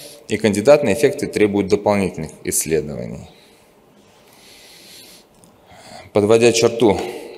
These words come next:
хочу сказать, что в международных специализированных базах данных достаточно исследований для проведения их систематического анализа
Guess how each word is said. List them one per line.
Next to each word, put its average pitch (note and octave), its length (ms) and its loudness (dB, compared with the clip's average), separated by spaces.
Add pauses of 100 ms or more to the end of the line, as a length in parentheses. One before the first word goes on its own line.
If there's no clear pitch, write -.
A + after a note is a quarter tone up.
(260)
хочу G2 180 -8
сказать, F2 520 -2
что G#2 240 0
в F#2 80 0
международных A#2 640 0
специализированных G#2+ 840 -2
базах G#2 340 -2
данных B2 480 -2
достаточно G2 680 -2
исследований G2+ 560 -2
для F2+ 160 0
проведения F#2 540 0
их G2 140 -6
систематического - 840 -4
анализа F#2+ 480 0